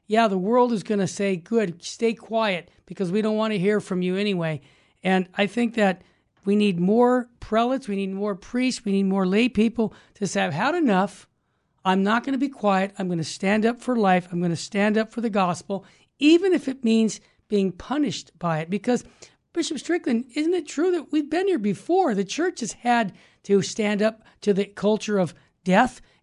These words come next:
And, uh, many times, uh, there were lots of martyrs. But what happened after the martyrs was the fruit of that became conversions.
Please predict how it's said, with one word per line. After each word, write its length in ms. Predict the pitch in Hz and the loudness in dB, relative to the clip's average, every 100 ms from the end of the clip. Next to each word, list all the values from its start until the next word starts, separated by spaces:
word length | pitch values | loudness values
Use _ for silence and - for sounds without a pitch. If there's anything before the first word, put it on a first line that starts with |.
| _ | _
And, 320 | 220 226 196 | 2 4 2
uh, 160 | 226 226 | 0 0
many 260 | 208 254 330 | 0 2 2
times, 420 | 330 220 233 - - _ _ - | 2 0 0 -2 -8 _ _ -4
uh, 180 | 208 196 _ - | -2 -4 _ -2
there 100 | 220 | 2
were 200 | 214 196 | 2 2
lots 300 | 208 269 - | 0 -2 -2
of 80 | 185 | -2
martyrs. 460 | 185 302 339 214 | 2 2 2 0
But 180 | - 196 | -4 -4
what 160 | 214 190 | -2 -2
happened 400 | 208 320 349 233 | -2 -4 -2 -2
after 260 | 240 240 | -2 -4
the 120 | 202 196 | -6 -4
martyrs 580 | 202 320 370 240 196 - _ _ | -2 -2 -2 -2 -4 -8 _ _
was 320 | 220 220 208 - _ _ | 0 0 0 -8 _ _
the 140 | - 208 | 2 2
fruit 440 | - - 330 330 - | 0 2 4 4 0
of 140 | 202 190 | -2 2
that 320 | 196 208 - _ _ | 2 0 -4 _ _
became 440 | 220 208 214 226 208 | -4 -2 -2 -2 -4
conversions. 920 | - 214 185 214 277 175 151 139 | -4 -2 0 0 0 -2 -8 -10